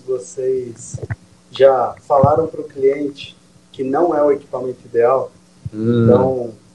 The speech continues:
Speaker 1: essa per-, essa resposta vai complementar essa pergunta que você fez
Speaker 2: Aham.
Speaker 1: agora. É, esses muitos equipamentos que nós temos, é um, eu enxergo como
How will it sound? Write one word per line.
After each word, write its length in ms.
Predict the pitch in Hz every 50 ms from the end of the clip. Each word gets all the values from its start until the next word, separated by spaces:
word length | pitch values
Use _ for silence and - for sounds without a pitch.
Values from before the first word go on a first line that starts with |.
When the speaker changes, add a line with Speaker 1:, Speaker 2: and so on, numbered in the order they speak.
| _ _ _ - - _ - - _ - - - - - _ _ - _ - - - - 165 - -
Speaker 1:
essa 320 | 147 147 165 190 - -
per-, 280 | - - 180 165 - - -
essa 380 | 143 151 175 185 - - 190
resposta 580 | 170 170 165 - - - - 120 120 120 - 160
vai 120 | - 151 151
complementar 760 | 151 160 160 - - 151 147 147 143 135 - 135 135 131 131 131
essa 280 | 131 131 131 - 131
pergunta 420 | 123 - 135 135 127 127 127 127 - -
que 60 | _ 123
você 260 | - - - - -
fez 40 | 110
Speaker 2:
Aham. 400 | 110 110 110 104 101 104 117 139
Speaker 1:
agora. 280 | 156 104 101 101 95 - - _ _ _ _ _ _ _ _ _
É, 600 | 123 120 120 123 123 120 120 120 117 113 113 113 - - _ _ _ _ _ -
esses 380 | 139 147 143 - 175 165 117
muitos 500 | 135 151 165 196 226 226 - - - -
equipamentos 600 | 185 - - - - 151 147 147 147 147 143 - -
que 100 | - 139
nós 220 | 135 135 127 -
temos, 560 | - - 135 151 160 160 135 117 - - - _ _ _ _ _ _ _ _ _ -
é 140 | 113 117 120
um, 420 | 135 139 143 139 139 131 123 120 110 - - _ _ _ _ _ _ _ _ _ _ _
eu 220 | - 139 156 165 170
enxergo 500 | 165 165 - - 151 147 151 151 147 -
como 220 | - 151 147 147